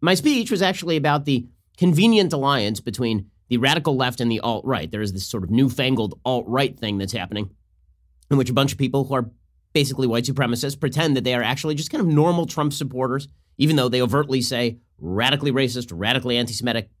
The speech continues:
overtly white supremacist things. And then they've been going to various college events for people like Dan Crenshaw or Charlie Kirk or Matt Walsh. And then they've been asking idiotic questions to them and disgusting questions to them in an attempt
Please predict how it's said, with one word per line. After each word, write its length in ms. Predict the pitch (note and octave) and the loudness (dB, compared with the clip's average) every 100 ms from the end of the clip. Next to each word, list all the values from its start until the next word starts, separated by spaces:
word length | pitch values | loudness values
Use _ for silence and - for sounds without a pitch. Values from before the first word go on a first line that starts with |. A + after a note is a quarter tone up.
| _ | _
overtly 400 | A#2 A2 C#3 B2+ | -4 -2 -2 -2
white 220 | A2 B2 - | 0 -2 -4
supremacist 460 | G2+ B2 A#2+ G#2+ | -6 -4 -4 -4
things. 180 | E3+ D3+ | -4 -4
And 80 | - _ | -6 _
then 120 | - D#3+ | 0 2
they've 120 | E3 | 4
been 120 | D3 | 4
going 300 | D3+ D#3 D3 | 6 4 4
to 200 | C#3+ B2+ | 2 0
various 360 | G#2+ C3 C3 C3 | 0 2 0 0
college 380 | A#3+ A#3 G3 C3+ | 0 2 0 0
events 260 | B2+ C3+ | -2 -2
for 280 | C#3+ G2+ - _ _ | -4 -6 -8 _ _
people 320 | D3 B2+ B2+ | -2 0 0
like 300 | B2 F2 - _ - | -2 -4 -10 _ -12
Dan 180 | F2+ F#2 | -8 -2
Crenshaw 480 | F#3+ G3+ - D#3 | 0 0 2 0
or 120 | - E2 | -2 -6
Charlie 320 | D#2+ D2 A#2 | -12 -10 -2
Kirk 300 | G3 F3 - - _ - | 2 2 0 -10 _ -10
or 60 | |
Matt 220 | E2+ F#2 A2+ | -6 -2 2
Walsh. 300 | F3 E3 - - - | 2 2 -4 -16 -2
And 140 | B2 | 2
then 80 | C3+ | 4
they've 160 | C3+ A#2+ | 4 2
been 140 | B2+ | 0
asking 400 | A#2+ A#2+ B2 A2+ | 0 -2 -4 0
idiotic 340 | C3+ B2+ A#2+ | 0 0 -2
questions 500 | A2+ F3 D#3+ D3 C3 - | -2 -2 0 0 0 -4
to 200 | - C#3+ | -4 -2
them 200 | B2 B2 | 0 -2
and 180 | F2+ E2+ | -2 -4
disgusting 480 | F2 E3 D3+ D#3+ | -4 -2 0 0
questions 420 | C#3+ C3+ - C#3 A#2+ | 0 -2 -2 -4 -2
to 120 | C#3+ | -2
them 160 | A#2+ A#2+ | -2 0
in 80 | |
an 80 | A2 | -2
attempt 320 | A2 C#3 B2 | -2 -2 -2